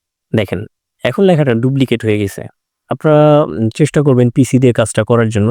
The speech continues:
জিনিসটা অনেকটা ইজি হবে। ফোন দিয়েও করতে পারবেন, but একটু প্যারাদায়ক। ওকে, আচ্ছা, তো এখন উপরের যে লেখাটা,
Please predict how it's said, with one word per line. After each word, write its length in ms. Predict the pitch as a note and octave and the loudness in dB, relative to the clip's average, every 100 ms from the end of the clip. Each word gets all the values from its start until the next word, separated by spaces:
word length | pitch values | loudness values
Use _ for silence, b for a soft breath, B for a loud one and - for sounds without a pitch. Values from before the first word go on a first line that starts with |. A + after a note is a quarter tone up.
| F3+ | 0
জিনিসটা 320 | B2+ - A2 G#2+ | 0 0 -2 0
অনেকটা 340 | G2 G#2 - | 0 -2 0
ইজি 160 | G#2+ G2+ | 0 0
হবে। 260 | G2 - G#2 b b b | -4 -8 -12 b b b
ফোন 120 | - C#3 | -2 2
দিয়েও 140 | D#3 | 4
করতে 200 | D3+ C3+ A#2 | 2 0 0
পারবেন, 200 | A2 C#3+ | 2 2
but 160 | A#2 A2 | 0 -2
একটু 160 | - | -4
প্যারাদায়ক। 400 | A2 G#2+ G2 - - _ _ _ _ _ _ _ _ _ _ _ _ _ _ _ _ - | -2 0 -2 -6 -16 _ _ _ _ _ _ _ _ _ _ _ _ _ _ _ _ -10
ওকে, 260 | A2+ G#2+ A#2 F#3+ _ _ _ _ _ _ _ _ _ _ _ _ _ _ _ _ _ _ _ _ _ _ _ _ _ _ _ _ _ _ _ _ - | -6 -2 0 -2 _ _ _ _ _ _ _ _ _ _ _ _ _ _ _ _ _ _ _ _ _ _ _ _ _ _ _ _ _ _ _ _ -8
আচ্ছা, 260 | - - G#2+ _ _ - | -6 -6 -8 _ _ -6
তো 20 | |
এখন 160 | B2 F#3 | -2 0
উপরের 360 | A3+ E3+ G#3+ F#3+ | 0 0 2 2
যে 120 | F#3+ | 2
লেখাটা, 420 | D3+ A2+ A#2 G#2+ | 0 0 -2 -2